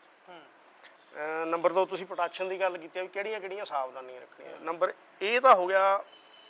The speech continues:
Speaker 2: ਮਤਲਬ, ਇੱਥੋਂ ਵਾਲਾ ਰਿਸ਼ਤਾ। ਜਿਹੜਾ ਰਾਹ ਵਾਲਾ, ਉਹ ਮਾੜਾ ਐਲੀਮੈਂਟ ਤਾਂ ਆਪਾਂ ਨੂੰ ਕਿਤੇ ਵੀ ਮਿਲ ਸਕਦਾ।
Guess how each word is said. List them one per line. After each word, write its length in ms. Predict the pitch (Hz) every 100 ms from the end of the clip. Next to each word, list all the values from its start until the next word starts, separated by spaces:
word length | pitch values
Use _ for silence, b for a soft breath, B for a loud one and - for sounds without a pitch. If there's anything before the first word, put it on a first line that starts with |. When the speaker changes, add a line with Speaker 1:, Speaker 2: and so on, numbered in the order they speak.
| - 165
Speaker 2:
ਮਤਲਬ, 200 | 170 190
ਇੱਥੋਂ 300 | 160 160 156
ਵਾਲਾ 220 | 147 139
ਰਿਸ਼ਤਾ। 340 | 139 - 139 - - b b b b b b -
ਜਿਹੜਾ 260 | 139 135 254
ਰਾਹ 180 | 196 190
ਵਾਲਾ, 240 | 226 226
ਉਹ 220 | 240 240 226 -
ਮਾੜਾ 440 | 185 165 180 208 214
ਐਲੀਮੈਂਟ 340 | 220 226 226
ਤਾਂ 100 | 214
ਆਪਾਂ 180 | 220 220
ਨੂੰ 100 | 220
ਕਿਤੇ 260 | 233 233 226
ਵੀ 100 | 220
ਮਿਲ 180 | 170
ਸਕਦਾ। 340 | 135 131 135